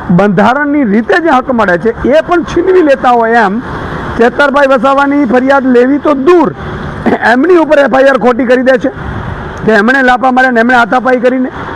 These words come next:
આ શું થઈ રહ્યું છે? એટલું નહીં, આ પોલીસ ચેતરભાઈને, એના પરિવારને કે એમના વકીલને પણ મળવા નથી દેતી ને સીધા જિલ્લા મ-, મથકે લઈ જાય છે. આ કઈ પ્રકારની લોકશાહી છે? ભાજપ આટલી તાનાશાહી કરી રહી છે,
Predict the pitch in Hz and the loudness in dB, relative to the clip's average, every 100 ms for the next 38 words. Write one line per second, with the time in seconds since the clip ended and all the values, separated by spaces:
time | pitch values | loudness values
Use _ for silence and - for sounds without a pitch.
0 | - - 190 302 226 196 143 123 117 - | -10 -8 -4 -2 0 0 0 -4 -6 -12
1 | - - - - 233 247 320 359 339 247 | -12 -12 -12 -2 -2 0 2 4 4 2
2 | 143 - - - - - 226 339 339 294 | 0 -6 -12 -12 -10 -2 0 0 0 0
3 | 262 262 226 233 269 - - - - - | 2 2 2 0 -2 -8 -10 -10 -8 -2
4 | 202 - 285 254 262 247 247 277 247 208 | -2 0 0 2 2 2 2 0 0 0
5 | 214 240 262 277 277 269 262 196 180 - | 0 2 2 2 -2 -2 -2 0 -2 0
6 | 277 302 311 294 294 294 285 294 277 302 | 2 2 0 0 2 2 -2 -2 0 0
7 | 226 247 285 190 202 294 285 285 262 226 | 0 0 0 0 2 2 2 0 0 0
8 | 269 285 285 277 285 - 381 370 - 381 | 0 0 0 2 0 0 -4 -4 -4 -4
9 | 381 381 190 - 339 294 247 220 190 165 | -4 -4 -4 -2 -2 -2 -2 0 0 -2
10 | 170 185 143 127 - 190 185 185 190 190 | -2 -4 -4 -6 -6 -4 -4 -4 -4 -2
11 | 185 165 214 262 214 202 269 277 277 262 | 0 0 0 -2 -2 -2 -2 -2 -2 -2
12 | 254 254 262 247 254 - - - | -2 -2 -4 -4 -4 -4 -4 -4